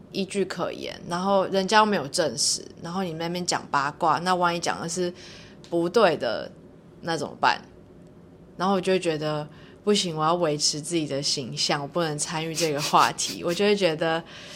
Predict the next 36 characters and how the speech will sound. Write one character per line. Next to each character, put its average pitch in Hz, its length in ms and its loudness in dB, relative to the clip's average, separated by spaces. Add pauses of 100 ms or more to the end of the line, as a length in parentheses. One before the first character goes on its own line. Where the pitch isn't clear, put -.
(480)
如 254 200 6
果 269 160 10
到 262 180 10
时 254 80 4
候 240 340 8
我 170 240 6
发 208 280 8
表 196 180 6
任 190 160 4
何 185 60 0
意 175 260 -2
见， 170 340 2
或 233 120 2
者 214 80 4
是 226 80 4
我 156 200 4 (140)
跟 202 220 6
他 202 180 4
们 190 320 2
一 202 60 2
起 170 180 -2
讨 143 240 -2
论， 160 180 0 (140)
或 196 100 0
者 190 40 -4
是 220 80 -2
我 170 100 -2
跟 160 160 -2
他 190 80 -2
们 165 160 -2
站 180 220 2
在 170 180 2
一 165 60 0
起 - 180 -6
的 - 140 -12
话， 143 280 2